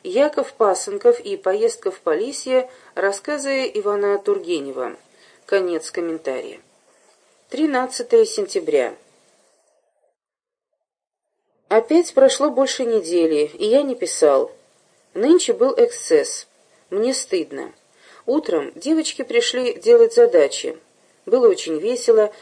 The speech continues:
Потом читал Некрасова, чтоб читать детям. Пошёл гулять со всем народом. Зашёл к Федоту. Он,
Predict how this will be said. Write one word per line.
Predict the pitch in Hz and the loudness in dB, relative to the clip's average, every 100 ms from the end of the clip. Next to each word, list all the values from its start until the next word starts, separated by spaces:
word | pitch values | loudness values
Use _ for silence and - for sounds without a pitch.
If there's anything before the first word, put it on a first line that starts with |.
| - - | -20 -4
Потом | 202 320 370 | -2 2 0
читал | 233 269 302 | 0 0 0
Некрасова, | 294 277 214 208 190 196 185 185 | -2 0 2 2 0 -2 0 -2
чтоб | - 180 | -2 -10
читать | - 190 185 175 165 | -8 0 2 2 0
детям. | 175 160 160 - - _ _ _ - - - | -6 -4 -4 -4 -6 _ _ _ -20 -10 -2
Пошёл | - - 359 | 0 4 2
гулять | 214 208 269 - | 4 4 4 4
со | - | 0
всем | - 220 220 | 0 -2 0
народом. | 202 160 147 143 135 - _ _ _ _ - | 0 0 0 -2 -6 -10 _ _ _ _ -4
Зашёл | 185 208 - 311 | 2 2 0 -4
к | - | -4
Федоту. | 277 190 180 170 - 147 - _ _ 190 | -8 -2 0 0 -2 -6 -8 _ _ 0
Он, | 233 254 | 0 0